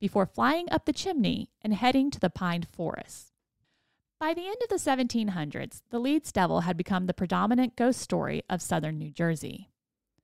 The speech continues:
The modern depiction of the Jersey Devil became standard in the early twentieth century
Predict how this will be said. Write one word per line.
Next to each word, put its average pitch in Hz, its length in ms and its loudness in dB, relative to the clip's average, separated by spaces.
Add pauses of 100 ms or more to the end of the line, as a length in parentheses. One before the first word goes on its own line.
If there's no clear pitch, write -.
(600)
The 247 80 2
modern 370 400 6
depiction 175 640 0
of 175 140 0
the 185 80 2
Jersey 330 440 2
Devil 151 520 -2
became 190 280 0
standard 180 580 0
in 196 100 -2
the 190 160 -4
early 185 260 -2
twentieth 269 520 -6
century - 540 -8